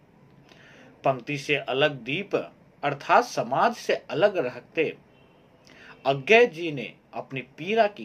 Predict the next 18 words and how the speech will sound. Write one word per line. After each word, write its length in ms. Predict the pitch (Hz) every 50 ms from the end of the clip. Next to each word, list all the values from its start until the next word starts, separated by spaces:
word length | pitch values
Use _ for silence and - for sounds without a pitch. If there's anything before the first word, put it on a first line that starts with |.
| 98 92 -
गहराई 500 | 107 98 - 101 95 98 101 127 143 147
को 180 | 139 - 113
नाप 520 | 104 98 87 87 87 92 123 165 185 180 -
लिया 280 | 92 80 73 69 - 78
है। 240 | - - - - - _ _ _ _ _ _ _ _ _ _ _ _ _ - _ _ _ _ _ -
समाज 480 | - - - - 98 101 110 120 127 117
से 220 | - - - 127 123
अलग 340 | - - 123 131 143 143 135
रहने 360 | 120 123 - 131 131 135 135
वाले 320 | 123 120 117 117 120 127 123
व्यक्तित्व 580 | 110 120 117 117 - - 208 220 - - 190
को 160 | - - 143 110 - - _ _ _ _ _ _ _ _ _ _ _ _ _ _ _ _ _ _ _ _ _ -
हमेशा 580 | - - 131 143 170 214 254 285 - - 190
से 240 | - - - 123 120
ही 160 | 123 123 101 87 76 - 95
निंदा, 400 | 98 117 135 139 143 143 139 131
अपमान 760 | 107 - - - - - - - - 104 110 127 147 160 151
और 360 | 143 - 101 95 90 - -